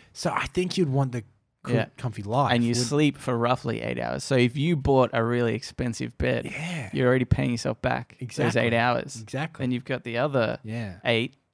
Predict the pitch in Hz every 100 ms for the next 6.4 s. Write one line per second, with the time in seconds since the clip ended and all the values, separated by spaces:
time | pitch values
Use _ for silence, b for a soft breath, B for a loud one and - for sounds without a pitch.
0 | _ _ _ 135 147 131 123 117 117 143
1 | 208 - 123 - 120 123 - - 127 113
2 | 117 120 117 120 120 - 147 131 - 139
3 | 139 127 110 131 127 123 127 131 123 123
4 | 139 185 120 139 139 - - 147 135 139
5 | 127 139 135 127 135 135 135 143 151 143
6 | 160 185 -